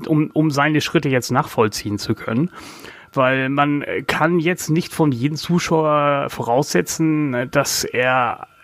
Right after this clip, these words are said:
halt etwas alles darüber weiß, was jetzt Martyrien und, äh, Ma-, Märtyrer angeht. Und es wäre halt in Bildern schwer zu schildern gewesen. Also wenn, wenn er jetzt vorausgesetzt hätte, dass man das alles kennt,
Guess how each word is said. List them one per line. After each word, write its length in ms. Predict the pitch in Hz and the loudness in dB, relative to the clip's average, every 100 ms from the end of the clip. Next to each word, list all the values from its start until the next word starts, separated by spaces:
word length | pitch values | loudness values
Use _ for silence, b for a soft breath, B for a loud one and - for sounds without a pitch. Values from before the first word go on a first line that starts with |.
| - | -10
halt 380 | - 151 143 - | -2 0 0 0
etwas 400 | 139 135 - - | -2 0 -2 -2
alles 420 | 139 147 156 - | 0 2 0 0
darüber 360 | 147 156 156 | 2 2 2
weiß, 320 | 131 143 151 - | 0 -4 -2 -2
was 160 | 143 | 0
jetzt 260 | 151 139 - | 0 -2 0
Martyrien 960 | 135 135 - 156 170 165 160 151 151 | 0 0 0 2 2 2 0 0 -2
und, 380 | 143 127 127 123 | 0 0 0 -2
äh, 200 | - 120 | -2 0
Ma-, 240 | 117 127 131 | 2 0 0
Märtyrer 600 | 127 156 - 165 113 113 | 0 0 2 2 2 0
angeht. 580 | 117 113 104 127 - B B B B B B B B B - | 0 0 2 0 0 B B B B B B B B B -2
Und 560 | - 139 135 135 131 - 254 - _ | 0 2 2 2 -2 -12 -14 -16 _
es 320 | - - - - - - | -4 -2 -2 -6 -14 -10
wäre 480 | - 117 143 185 160 | -8 0 2 2 0
halt 300 | 175 175 165 | -2 -2 -4
in 280 | 151 151 120 | -2 -2 2
Bildern 400 | 151 185 180 180 | 2 2 0 -2
schwer 280 | - 185 | 0 0
zu 120 | 175 156 | 0 -4
schildern 460 | - 180 202 117 | 0 0 0 -6
gewesen. 480 | 107 113 110 120 - - - - | -6 -6 -6 -8 -16 -20 -20 -2
Also 260 | 147 139 | 0 2
wenn, 180 | 135 165 | 2 0
wenn 140 | 165 196 | 0 0
er 60 | |
jetzt 180 | 190 - | 0 0
vorausgesetzt 800 | 151 139 208 233 170 139 123 - | 0 2 0 2 0 0 0 -2
hätte, 200 | 127 117 | -2 0
dass 180 | 123 143 | -2 0
man 100 | 139 | 0
das 140 | 131 | 0
alles 240 | 135 123 | 0 0
kennt, 480 | - 185 135 - - | -2 -2 -2 -6 -16